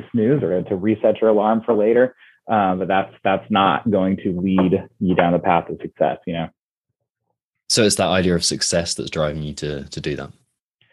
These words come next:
Speaker 1: Yeah, man, I don't know. I, yeah, for sure.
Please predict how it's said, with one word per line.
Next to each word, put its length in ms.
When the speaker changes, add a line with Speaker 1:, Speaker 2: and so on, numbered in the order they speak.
Speaker 1:
Yeah, 220
man, 160
I 140
don't 160
know. 280
I, 320
yeah, 260
for 100
sure. 320